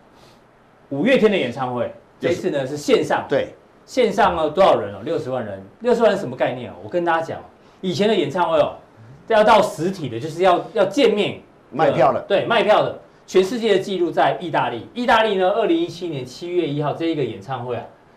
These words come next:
Speaker 1: 总共卖了二十二万张票，所以
Speaker 2: 这么多人。
Speaker 1: 二十二万人在这个地方哦，这是世界这个实体演唱会最多人，后来再也没办法突破了，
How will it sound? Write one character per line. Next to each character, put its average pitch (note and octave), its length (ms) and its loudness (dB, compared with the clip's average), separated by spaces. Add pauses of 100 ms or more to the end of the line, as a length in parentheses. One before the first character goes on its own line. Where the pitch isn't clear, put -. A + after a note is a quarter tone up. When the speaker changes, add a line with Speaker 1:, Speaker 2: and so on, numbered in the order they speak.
(100)
Speaker 1:
总 E3+ 200 2
共 G#3+ 200 6
卖 G#3 220 2
了 - 240 0 (340)
二 A#3 280 4
十 F3+ 200 2
二 G3+ 240 6
万 F3 320 2 (480)
张 E3+ 220 0
票， C#3+ 280 -4
所 F#3+ 140 0
以 - 160 -6 (540)
Speaker 2:
这 G3+ 200 4
么 D#3+ 80 0
多 - 20 2
人。 F#3+ 80 6
Speaker 1:
二 G3 60 6
十 F#3 60 8
二 F3+ 80 6
万 D3 180 2
人 - 220 -12
在 E3 160 -2
这 D3+ 80 -2
个 D3+ 80 2
地 C3 160 -6
方 A2 240 -6
哦， G#2 80 -14
这 G3 100 2
是 F3+ 100 -2
世 F#3 220 -10
界 E3+ 320 2 (400)
这 D3+ 120 -10
个 B2+ 200 -4
实 F3 200 -4
体 G3 160 -2
演 B2+ 140 -2
唱 C3+ 220 -6
会 B2+ 240 -6 (160)
最 G#3+ 200 4
多 E3 220 0
人， G2+ 160 -4 (360)
后 C4 140 4
来 F#3+ 120 6
再 B3 220 2
也 E3+ 80 2
没 D#3+ 100 -4
办 F#3+ 120 2
法 - 120 -4
突 D3 140 -4
破 C3 240 -6
了， - 80 -12